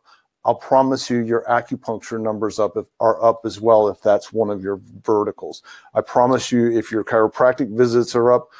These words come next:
your massage business is up. If your chiropractic business is up, your rehab business is up. Your chiropractic practice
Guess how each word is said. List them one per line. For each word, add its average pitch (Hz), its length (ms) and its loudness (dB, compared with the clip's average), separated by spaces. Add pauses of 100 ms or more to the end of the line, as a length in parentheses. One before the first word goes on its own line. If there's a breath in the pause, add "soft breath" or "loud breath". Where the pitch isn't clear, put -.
(160 soft breath)
your 120 160 -2
massage 113 540 0
business 101 540 -6 (140)
is 104 240 -4
up. 95 220 -2
If - 120 -12
your 113 140 2
chiropractic 113 680 0
business 117 460 0
is 120 200 -2
up, 123 220 2 (260 soft breath)
your 120 160 2
rehab 110 480 0
business 98 420 -12
is 92 140 -12
up. 92 160 -12 (260 soft breath)
Your 139 260 4
chiropractic 135 760 -2
practice 113 580 -4